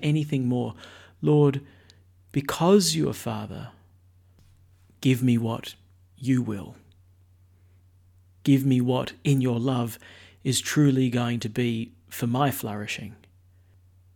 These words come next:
for the flourishing of my family, for the world." And is God gonna refuse any of that? No.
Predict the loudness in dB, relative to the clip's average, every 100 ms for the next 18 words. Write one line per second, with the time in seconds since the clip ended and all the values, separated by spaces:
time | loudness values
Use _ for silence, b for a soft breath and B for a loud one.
0 | _ _ _ _ -6 -6 -2 0 0 0
1 | -4 -6 -8 -6 -2 -2 -4 -10 -16 -20
2 | _ _ _ _ _ _ _ _ _ _
3 | -8 -6 -4 -4 -6 -14 _ _ _ _
4 | _ _ _ _ _ -2 -2 0 0 2
5 | 2 2 0 2 2 2 2 2 0 -2
6 | -6 -8 -12 -20 _ _ _ _ _ _
7 | _ _ -6 -6 -4 -8